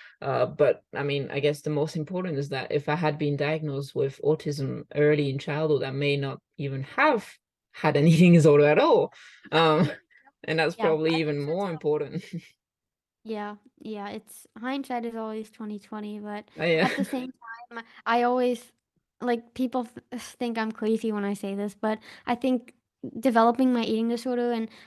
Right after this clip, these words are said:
Speaker 2: how my life's course went, I th-, I think it was the greatest gift, and I think it was supposed to happen that way,
Speaker 1: Yeah.
Speaker 2: because the
Speaker 1: Yeah.
Speaker 2: work that I do now, um, helping other people, um, overcome their eating disorders while embracing their neurodiversity, I, like,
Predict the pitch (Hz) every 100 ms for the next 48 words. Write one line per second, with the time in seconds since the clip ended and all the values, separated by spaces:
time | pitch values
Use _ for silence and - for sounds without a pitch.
0 | - 233 226 226 233 240 226 220 - -
1 | 226 214 214 - - 208 233 302 - 240
2 | 233 - 247 226 247 247 247 247 240 214
3 | 214 233 233 214 247 - 247 233 240 226
4 | 233 226 233 - - 233 214 220 - 226
5 | 220 220 254 262 269 269 285 - - -
6 | 233 247 240 226 247 220 220 254 262 247
7 | 233 226 214 226 220 202 208 277 320 -
8 | _ 240 240 202 226 226 262 247 220 247
9 | 240 269 262 269 285 285 - - 247 247
10 | 240 254 247 240 233 233 247 240 247 240
11 | 254 254 247 247 233 233 233 226 214 214
12 | 240 240 - 220 220 220 214 214 220 214
13 | 202 214 - 254 254 233 226 226